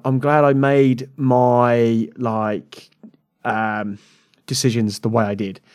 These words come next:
because that would have really have annoyed me if it had been spoiled. I didn't want it to get spoiled for me. Simple as that. Next is the base. So you're on the, you're kinda given a couple of, uh, options of h-, what is the best way to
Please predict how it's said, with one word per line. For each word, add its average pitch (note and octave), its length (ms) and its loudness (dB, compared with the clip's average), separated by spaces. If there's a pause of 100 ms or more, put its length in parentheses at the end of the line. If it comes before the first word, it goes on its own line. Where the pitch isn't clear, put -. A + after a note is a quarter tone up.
(340)
because A2+ 240 -4
that A#2 100 0
would C3 240 4
have A#2+ 120 0
really A#2 240 2
have A2 100 0
annoyed A2+ 340 0
me A2+ 220 -2
if - 140 -10
it C3+ 80 -6
had B2+ 80 -12
been D3+ 140 -2
spoiled. C3+ 440 2
I C#3 80 -4
didn't D#3 140 2
want D3+ 100 2
it B2+ 80 -8
to C3+ 80 -2
get F#2+ 100 -4
spoiled - 300 -12
for - 200 -14
me. - 80 -20 (180)
Simple A#2 260 0
as G#2+ 80 -6
that. - 160 -14 (1400)
Next F3 320 4
is C#3+ 140 2
the C3+ 100 -2
base. A#2+ 260 0
So - 160 0
you're D3 400 6
on D3 520 6 (220)
the, C#3 200 0
you're C3+ 340 6 (640)
kinda F#3 280 4
given D3 600 4
a C#3 60 -10
couple C#3 220 -4
of, C3 320 -4
uh, A#2+ 260 -2
options A#2+ 500 0
of A#2+ 320 -2 (360)
h-, - 100 -16
what D#3+ 220 4
is D3 80 -2
the D3 80 -2
best C#3 320 2
way A#2+ 340 4
to A2+ 1000 2